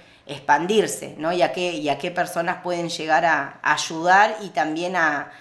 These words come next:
a beneficiar con, con lo que cada una hace, ¿no?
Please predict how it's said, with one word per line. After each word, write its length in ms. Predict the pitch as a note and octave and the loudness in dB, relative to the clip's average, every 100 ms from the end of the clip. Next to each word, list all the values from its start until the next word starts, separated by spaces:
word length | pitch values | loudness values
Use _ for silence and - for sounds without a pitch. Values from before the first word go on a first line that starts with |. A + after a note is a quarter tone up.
| - - - | -20 -20 0
a 160 | D3 | 2
beneficiar 720 | D3 D3 D3+ D#3 C#3+ F#3+ F#3 F#3 | 2 0 -4 -6 -4 0 2 2
con, 500 | E3+ D3+ D3 D3 D3 | 2 2 -4 -8 -8
con 180 | C#3+ | -6
lo 120 | C#3+ C#3 | -4 -6
que 100 | C3+ | 2
cada 300 | D#3 D#3 D#3 | 6 6 6
una 320 | E3 D#3+ F#3+ | 2 4 4
hace, 260 | - D3 | 4 -4
¿no? 240 | C#3 F#3 | -4 -4